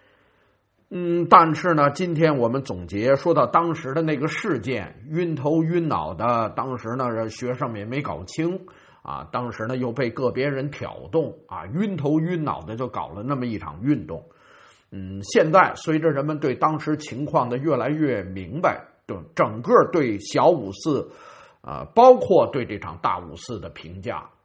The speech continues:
实际上是越来越低的。说到大五四呢，确实令人叹息。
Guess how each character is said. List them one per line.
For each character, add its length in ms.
实 180
际 160
上 200
是 120
越 160
来 140
越 240
低 380
的。 100
说 160
到 140
大 240
五 180
四 280
呢， 260
确 180
实 140
令 180
人 160
叹 260
息。 240